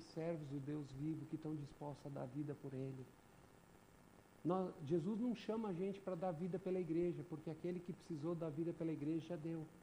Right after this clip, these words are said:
Mas ele quer que a gente ame ele em primeiro lugar, né? E ofereça a nossa vida em sacrifício vivo, santo e agradável a ele. Assim ele vai usar a gente.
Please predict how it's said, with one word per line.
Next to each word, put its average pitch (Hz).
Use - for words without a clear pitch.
Mas 143
ele 160
quer 151
que 160
a 156
gente 151
ame 175
ele 143
em 131
primeiro 135
lugar, 127
né? 120
E 139
ofereça 143
a 139
nossa 139
vida 131
em 131
sacrifício 139
vivo, 151
santo 139
e 135
agradável 123
a 120
ele. 123
Assim 175
ele 160
vai 156
usar 156
a 156
gente. 143